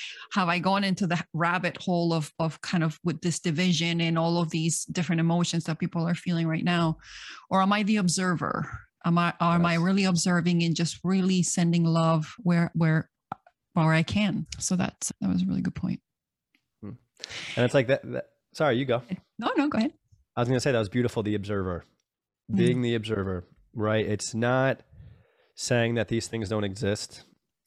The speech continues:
Speaker 2: you know, that the troubles in the world don't exist, but it's observing them. It is being aware of them without being emotionally attached to them.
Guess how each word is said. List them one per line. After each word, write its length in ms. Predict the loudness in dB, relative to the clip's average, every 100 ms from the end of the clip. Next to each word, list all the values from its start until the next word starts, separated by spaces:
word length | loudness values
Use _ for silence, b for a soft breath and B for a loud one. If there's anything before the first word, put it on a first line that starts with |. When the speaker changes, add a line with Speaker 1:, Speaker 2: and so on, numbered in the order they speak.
| _ _ -10 -4
Speaker 2:
you 60 |
know, 80 | 0
that 100 | 0
the 80 | -2
troubles 340 | -2 -2 0
in 60 | -2
the 60 | -2
world 180 | 0 0
don't 120 | -2
exist, 460 | -2 0 0 -2 -4
but 80 | -4
it's 160 | -4
observing 560 | -6 -2 0 0 0 -2
them. 420 | -2 -2 -4 -8 -14 _ _ _ _ _ _ _ _ _ _ _ _ _ _ _ _ _ b b b b _
It 140 | 2
is 260 | 4 4 0
being 300 | -4 -2 0
aware 260 | 2 4 4
of 80 | 2
them 140 | 0
without 240 | 0 -2
being 120 | -2 -4
emotionally 380 | -4 -4 -6
attached 340 | -6 -6 -8 -10
to 60 |
them. 180 | -16 -16